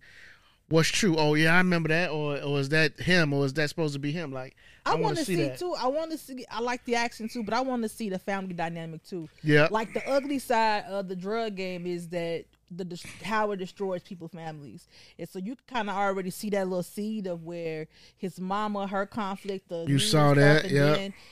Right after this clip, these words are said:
Speaker 2: his dad, you know,
Speaker 1: With the
Speaker 2: so
Speaker 1: bills,
Speaker 2: Yeah, I
Speaker 1: yeah.
Speaker 2: wanna, I wanna see how that's gonna play out.
Speaker 1: And, and, and
Speaker 2: And with them having
Speaker 1: And with
Speaker 2: kids,
Speaker 1: them having
Speaker 2: too.
Speaker 1: kids, yep,
Speaker 2: Yeah, so,
Speaker 1: yep.
Speaker 2: yeah.
Speaker 1: Well,
Speaker 2: It
Speaker 1: I
Speaker 2: should
Speaker 1: mean,
Speaker 2: be, it should
Speaker 1: it's
Speaker 2: be
Speaker 1: gonna be
Speaker 2: interesting.
Speaker 1: good, you know,
Speaker 2: Yeah.
Speaker 1: shout out.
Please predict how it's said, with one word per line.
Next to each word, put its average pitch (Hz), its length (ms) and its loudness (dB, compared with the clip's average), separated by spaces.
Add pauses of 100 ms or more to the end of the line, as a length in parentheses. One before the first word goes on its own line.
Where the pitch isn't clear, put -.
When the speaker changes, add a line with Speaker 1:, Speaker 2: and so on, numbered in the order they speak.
(120)
Speaker 2:
his 185 260 -2
dad, 190 680 0
you 202 160 -6
know, 185 160 -2
Speaker 1:
With 143 160 2
the 143 60 0
Speaker 2:
so 135 80 2
Speaker 1:
bills, 151 640 8
Speaker 2:
Yeah, 302 280 4
I 143 60 8
Speaker 1:
yeah. 147 100 6
Speaker 2:
wanna, 262 200 2
I 185 140 -2
wanna 233 280 0
see 220 240 -6
how 214 220 -2
that's 185 180 -4
gonna 160 240 -12
play 147 240 -8
out. 135 240 -14
Speaker 1:
And, 143 240 4
and, 151 140 -2
and 147 200 4
Speaker 2:
And 349 200 4
with 339 100 -2
them 285 120 -4
having 262 300 0
Speaker 1:
And 143 140 4
with 147 120 4
Speaker 2:
kids, - 20 -
Speaker 1:
them 143 80 2
having 147 260 4
Speaker 2:
too. - 60 -8
Speaker 1:
kids, 151 400 4
yep, 143 260 2 (160)
Speaker 2:
Yeah, 143 60 -18
so, 123 80 -6
Speaker 1:
yep. 151 260 2 (480)
Speaker 2:
yeah. - 160 -10
Speaker 1:
Well, 208 80 4
Speaker 2:
It - 40 4
Speaker 1:
I - 40 4
Speaker 2:
should 214 80 2
Speaker 1:
mean, 214 180 6
Speaker 2:
be, 427 60 8
it 370 260 4
should - 140 4
Speaker 1:
it's - 80 4
Speaker 2:
be 311 60 4
Speaker 1:
gonna 240 100 8
be 180 120 8
Speaker 2:
interesting. 160 80 0
Speaker 1:
good, 156 400 8
you 175 80 2
know, 151 120 4
Speaker 2:
Yeah. 143 60 4
Speaker 1:
shout 160 320 6
out. 147 260 4